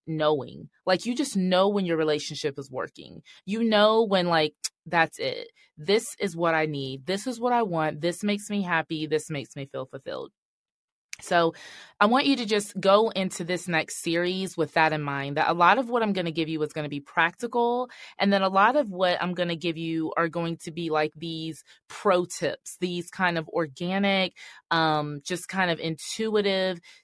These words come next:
tools that I think are really going to help you in your relationships. So let me first just start off by saying, I really believe that most relationships,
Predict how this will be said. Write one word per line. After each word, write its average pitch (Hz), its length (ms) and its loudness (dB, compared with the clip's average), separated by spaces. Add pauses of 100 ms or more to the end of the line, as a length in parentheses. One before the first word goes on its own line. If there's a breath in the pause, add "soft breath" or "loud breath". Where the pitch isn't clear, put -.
tools 160 800 0 (220 soft breath)
that 175 240 8
I 170 60 4
think 190 260 -4
are 170 120 2
really 170 220 0
going 156 220 -4
to 156 100 -12
help 147 320 -4
you 139 340 -6
in 151 140 -6
your 139 100 -4
relationships. 127 800 -10 (560 loud breath)
So 220 380 2
let 240 180 2
me 453 140 0
first 208 400 2
just 170 240 -2
start 165 340 2
off 151 300 0
by 151 140 2
saying, 147 720 -6 (640 loud breath)
I 220 60 4
really 277 340 0
believe 180 540 -2
that 160 180 2
most 180 540 -2 (160)
relationships, 151 1000 -2